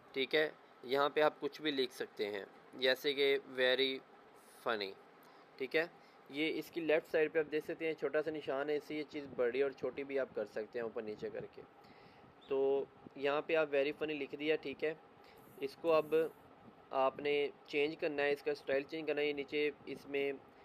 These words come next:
काफ़ी ज़्यादा categories हैं, आप कोई भी स्टाइल इसका ले सकते हैं, ठीक है।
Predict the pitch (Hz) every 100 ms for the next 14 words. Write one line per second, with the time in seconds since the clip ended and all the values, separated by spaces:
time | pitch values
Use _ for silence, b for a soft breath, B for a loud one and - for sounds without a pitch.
0 | B - 135 135 156 147 143 143 131 131
1 | 123 135 139 139 131 139 135 139 139 135
2 | 127 - 131 110 107 101 - 113 110 98
3 | - - - - B B - - 120 151